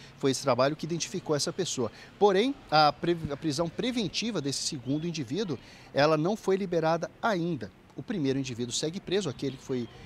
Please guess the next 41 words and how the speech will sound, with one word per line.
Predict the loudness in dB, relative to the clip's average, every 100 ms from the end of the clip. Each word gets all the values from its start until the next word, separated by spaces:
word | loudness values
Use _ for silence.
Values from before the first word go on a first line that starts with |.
| -14
encontrado | -8 -6 0 0 -2
por | -4
causa | -4 -4 -6
do |
cachorro. | -6 -6 -4 -6 -4
Já | -6
a | -4
prisão | -4 -6
preventiva | -8 -8 -8 -6 -4
desse | -2 -2
segundo | -4 -4 -6
indivíduo | -6 -6 -6 -8 -16 -18 -4
ainda | -2 0
não | -2
foi | -2 -4
liberada, | 0 0 -2
então | -2 -4 -4 -10 -8
eles | -8 -6
não | -8
podem | -4 -2 -2 -4 -6 -4
prendê-lo. | -4 -2 0 0 -2 -10 -6 0
Vamos | 2
lembrar | 2 4
rapidamente | 2 2 0 0 0 -4
do | 0
caso, | 4 4 2
enquanto | -4 -4 -2
a |
gente | -4 -2
relembra | 0 0 -2
também | -2 -4
com | -4
essas | -4 -4 -4
imagens | -2 -2 -4 -4
fortes | -2 -4 -2
aí, | -4
Nicolini. | -4 -2 -2 -2 -4
Foi | -2
dezoito | -2 0 -2 -2
de | -4
maio | 0 0